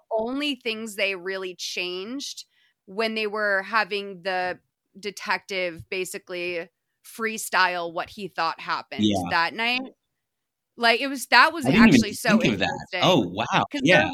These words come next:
Speaker 1: room was, 'cause, like, what happened, we didn't see what happened between Bruce and Monica, but, but the one thing we did see was that couple, and that room was just so white. So, like, that was also them sort of saying, like,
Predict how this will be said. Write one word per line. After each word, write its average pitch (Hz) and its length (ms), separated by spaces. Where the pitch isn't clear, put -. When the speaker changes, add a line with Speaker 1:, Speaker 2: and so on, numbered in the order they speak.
Speaker 1:
room 311 360
was, 269 120
'cause, 311 140
like, 311 280
what 294 240
happened, 311 560
we 294 120
didn't 330 300
see 302 300
what 233 200
happened 214 640
between 214 640
Bruce 202 600
and 190 580
Monica, 185 680
but, 233 180
but 240 160
the 240 80
one 254 280
thing 247 200
we 214 140
did 240 300
see 208 300
was 185 180
that 190 200
couple, 208 460
and 202 180
that 202 200
room 214 400
was 190 160
just - 280
so 196 160
white. 196 440
So, 220 220
like, 208 240
that 269 140
was 269 140
also 220 320
them 202 200
sort 190 260
of 175 100
saying, 185 320
like, 165 220